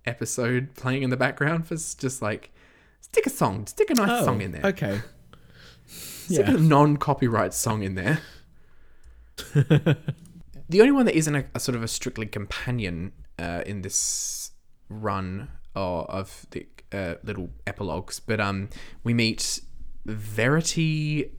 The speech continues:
Speaker 1: What's her character's name? V-
Speaker 2: Oh, I don't fucking know.
Speaker 1: Verity, Verity
Speaker 2: <laughs>
Speaker 1: Newman, uh, which is the descendant of Joan Redfern from the Human Nature Family of Blood,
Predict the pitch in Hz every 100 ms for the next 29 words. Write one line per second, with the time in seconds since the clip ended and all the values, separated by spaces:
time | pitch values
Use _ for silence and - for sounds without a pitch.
0 | - - - - 226 - - 208 185 -
1 | 208 240 247 - - - - - - -
2 | - - - - - - - - 120 127
3 | - - - - _ _ - _ _ -
4 | 85 92 127 85 - 82 85 82 107 147
5 | 175 214 196 131 131 160 185 180 151 139
6 | 139 110 57 - - - - - - -
7 | - - 101 101 95 95 90 107 110 101
8 | 107 113 - 117 113 107 101 - 95 92
9 | 104 - 113 123 113 107 101 - 101 90
10 | 95 - - 95 95 98 95 - 113 101
11 | 98 92 92 - 95 92 92 92 95 90
12 | -